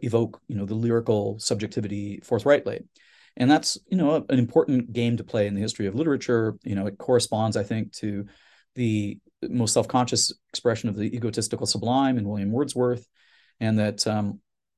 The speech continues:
you know, it's emotion recollected in tranquility, the, the, the, uh,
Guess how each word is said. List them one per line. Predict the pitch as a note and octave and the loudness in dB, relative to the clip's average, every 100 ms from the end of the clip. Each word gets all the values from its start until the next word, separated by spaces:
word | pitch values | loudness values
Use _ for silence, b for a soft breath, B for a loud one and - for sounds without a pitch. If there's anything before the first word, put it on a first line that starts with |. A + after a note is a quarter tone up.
| _ _ - | _ _ -6
you | - | 0
know, | A#2+ | 2
it's | C3 | 2
emotion | A2 G#2+ A2 | 2 2 0
recollected | G#2 A2+ G#2 - F#2 | 0 0 -2 -4 -6
in | |
tranquility, | G2 A2 G2+ D#3 B2+ - A2+ G#2 | -6 -6 -4 -2 -2 0 0 0
the, | G2+ G#2 G#2+ A2 - | -4 -8 -8 -12 -14
the, | A2 G#2 G#2 A#2 _ | -10 -10 -10 -16 _
the, | A2 G#2+ A2 A#2+ - | -12 -10 -8 -10 -10
uh, | G#2+ A#2 | -8 -6